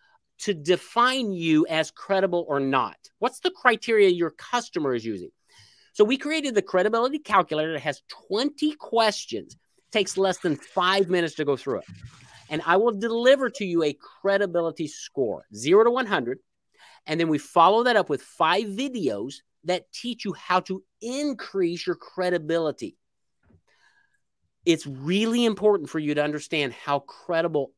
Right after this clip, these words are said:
are you and how does your customer think of you? Remember early on when I told you that I published my book and I'd mail it to you and I'd walk into your office and you'd hire me? Why did that happen?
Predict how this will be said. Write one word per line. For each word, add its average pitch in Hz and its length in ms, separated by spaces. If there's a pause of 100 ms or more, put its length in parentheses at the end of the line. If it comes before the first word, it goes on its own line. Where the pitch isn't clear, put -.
(100)
are 127 260
you 101 320 (1080)
and 135 200
how 175 420
does 226 180
your 202 120
customer 185 680
think - 640
of 104 100
you? 110 140
Remember 269 380
early 240 300
on 233 180
when 208 100
I 180 60
told 202 240
you 196 80
that 185 120
I 143 60
published 190 380
my 185 100
book 180 280
and 170 100
I'd 151 120
mail 156 260
it 185 100
to 196 80
you 185 40
and 165 80
I'd 135 100
walk 139 380
into 196 180
your 185 120
office 170 420
and 147 140 (300)
you'd 151 220
hire 202 440
me? 240 300 (640)
Why 262 460
did 277 240
that 226 200
happen? 240 640